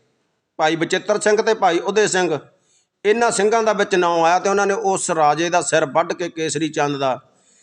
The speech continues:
ਤੇ ਗੁਰੂ ਗੋਬਿੰਦ ਸਿੰਘ ਦੇ ਚਰਨਾਂ ਵਿੱਚ ਰੱਖਤਾ ਸੀ ਲਿਆ ਕੇ। ਇੱਥੇ ਆਪਾਂ ਇਹ ਅਰਥ ਕਰ ਲਾਂਗੇ, ਹੁਣ ਸਮਾਪਤੀ ਕਰਦੇ ਹਾਂ ਬਈ ਜਦੋਂ ਥਾਪੜਾ ਦਿੰਦਾ ਨਾ ਗੁਰੂ,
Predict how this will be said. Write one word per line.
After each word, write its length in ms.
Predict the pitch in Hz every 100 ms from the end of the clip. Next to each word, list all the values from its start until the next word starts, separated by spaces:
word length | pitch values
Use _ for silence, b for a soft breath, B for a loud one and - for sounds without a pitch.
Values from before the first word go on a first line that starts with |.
| b 175
ਤੇ 100 | 160
ਗੁਰੂ 260 | 160 190
ਗੋਬਿੰਦ 420 | 139 156 170 185
ਸਿੰਘ 240 | 165 190 196
ਦੇ 120 | 208
ਚਰਨਾਂ 460 | 208 190 170 170 165
ਵਿੱਚ 180 | 156
ਰੱਖਤਾ 400 | 143 120 - 120
ਸੀ 100 | 113
ਲਿਆ 200 | 123 120
ਕੇ। 160 | 113 104 - _ _ _ _ _ _ _ _ _ _ _ _ _ _ _ _ _ _ _ -
ਇੱਥੇ 280 | 208 220 226
ਆਪਾਂ 340 | 220 220 208
ਇਹ 240 | 233 240
ਅਰਥ 200 | 220 -
ਕਰ 200 | 202 170
ਲਾਂਗੇ, 260 | 165 190 190
ਹੁਣ 120 | 185
ਸਮਾਪਤੀ 400 | 165 165 156 180
ਕਰਦੇ 360 | 175 175 170 208
ਹਾਂ 80 | 208
ਬਈ 360 | 208 233 240 - _ _ _ - 120
ਜਦੋਂ 420 | 147 175 214 214 214 _ _ _
ਥਾਪੜਾ 420 | - - - 202 208
ਦਿੰਦਾ 280 | 185 185
ਨਾ 120 | 208 240
ਗੁਰੂ, 440 | 202 202 190